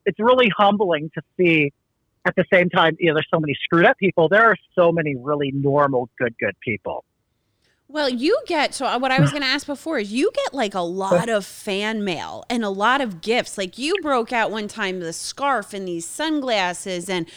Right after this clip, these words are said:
Speaker 2: people send you so much stuff. Does it get, like, overwhelming sometimes?
Speaker 1: Yes,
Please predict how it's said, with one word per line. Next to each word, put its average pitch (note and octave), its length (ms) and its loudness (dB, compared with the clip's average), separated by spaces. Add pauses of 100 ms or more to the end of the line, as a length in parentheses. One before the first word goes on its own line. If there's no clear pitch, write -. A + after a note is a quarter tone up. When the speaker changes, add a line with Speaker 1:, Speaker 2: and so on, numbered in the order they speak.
(160)
Speaker 2:
people F4 380 -4
send D4+ 420 -4
you A3 160 -8
so C#4+ 640 -4
much C4 380 -2
stuff. - 460 -4
Does G#3 200 -10
it A#3+ 60 -8
get, F4 140 -6
like, A4+ 180 -10 (100)
overwhelming A3+ 720 -4
sometimes? G4+ 880 -8 (1400)
Speaker 1:
Yes, F#3+ 400 6